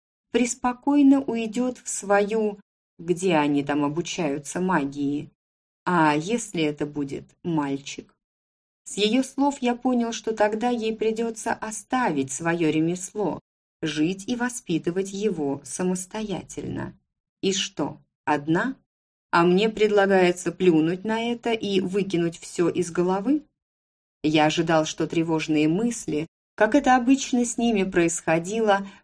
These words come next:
подстегнут бессонницу, и приготовился к ночному бдению. Но неожиданно для себя задремал. Не провалился в черноту, как это случалось под воздействием магии тени, а забылся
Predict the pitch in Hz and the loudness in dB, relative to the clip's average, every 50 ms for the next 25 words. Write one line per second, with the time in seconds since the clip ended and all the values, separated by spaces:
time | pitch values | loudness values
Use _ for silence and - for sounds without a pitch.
0 | _ - 262 254 - - - - 254 240 240 233 220 180 160 160 - - - 185 | _ -2 -2 -2 -2 -4 -6 -6 -4 -2 0 0 2 2 0 0 -2 -6 -6 -4
1 | 185 220 220 - - - - - 160 139 139 139 139 135 135 - - - 135 147 | -2 -2 -4 -6 -10 -10 -6 -2 -2 0 0 0 -2 -2 -6 -10 -14 -10 -10 -10
2 | 156 - _ - 170 170 196 226 220 - - 269 240 240 247 240 - 175 156 160 | -10 -10 _ -6 -4 -2 -2 -2 -2 -2 -2 0 2 2 2 2 2 2 2 2
3 | 165 180 180 - - 202 196 202 208 208 - - 165 143 147 156 160 160 165 160 | 0 -2 -4 -6 -6 -6 -4 -4 -4 -4 -4 -2 -2 0 0 0 -2 -2 -2 0
4 | 175 170 147 135 131 131 127 131 135 - - - - _ _ _ _ _ _ _ | 2 2 2 2 2 0 -2 -2 -4 -6 -10 -14 -20 _ _ _ _ _ _ _
5 | _ - 190 202 214 226 233 233 240 247 240 - 320 339 311 302 285 269 262 240 | _ -2 0 2 2 4 4 2 2 0 0 2 2 2 4 6 6 8 6 6
6 | 226 220 226 226 - - - 240 214 196 214 226 233 226 220 226 - - 233 226 | 4 0 -4 -4 -4 -6 -8 -6 -4 -2 0 0 0 -2 -6 -8 -10 -10 -8 -6
7 | 247 247 226 240 254 247 226 185 143 127 - - - _ _ _ _ _ _ _ | -6 -4 -2 -2 -2 0 0 -2 -4 -6 -8 -10 -14 _ _ _ _ _ _ _
8 | _ _ _ _ _ _ - 208 233 247 233 269 262 247 247 262 262 247 208 202 | _ _ _ _ _ _ 0 4 4 4 4 2 2 4 4 4 4 4 4 2
9 | 233 247 - - - 269 254 - - - 262 247 240 247 247 247 247 - 202 151 | 2 0 -2 -4 -6 -6 -6 -6 -6 -4 -2 0 0 0 0 0 0 -2 -2 -2
10 | 143 - 147 147 - 143 143 151 147 - - 185 185 185 - 180 156 139 139 135 | 0 0 -2 -2 -2 -4 -4 -6 -8 -4 -4 -4 -2 0 0 2 2 2 0 -4
11 | - - 156 147 143 160 165 160 - 151 151 147 - - - 156 156 160 165 165 | -4 -6 -4 -2 0 0 0 0 0 0 -2 -2 -2 -4 -2 0 2 2 2 2
12 | 165 160 156 156 151 160 165 180 180 - - - 185 151 139 135 131 123 120 165 | 2 2 0 0 0 -2 -2 -2 -4 -6 -4 -2 0 2 2 2 0 0 -2 -6
13 | - _ _ _ _ _ - - 220 226 220 220 - - - 220 214 240 240 233 | -10 _ _ _ _ _ -2 0 2 2 2 0 -2 -4 -6 -4 -2 -2 0 2
14 | 220 277 302 294 285 - - - 269 254 247 240 | 2 2 2 2 0 -4 -6 -2 -2 -2 -2 -4